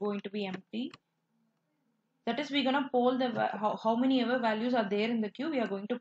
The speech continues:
poll that. So once we poll the value, we are going to populate all its neighbors. So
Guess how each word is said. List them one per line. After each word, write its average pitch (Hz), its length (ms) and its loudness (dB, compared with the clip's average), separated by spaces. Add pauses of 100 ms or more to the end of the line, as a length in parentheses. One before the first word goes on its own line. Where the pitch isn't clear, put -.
poll 202 260 2
that. 220 300 0 (420)
So 233 80 -4
once 220 420 -2
we 277 300 -6
poll 226 260 0
the 233 120 0
value, 202 540 -2
we 247 140 0
are 220 80 -2
going 214 280 -4
to 285 160 -8 (200)
populate 220 680 -2
all 233 280 2
its 247 220 -2
neighbors. 202 520 -2
So 233 280 -2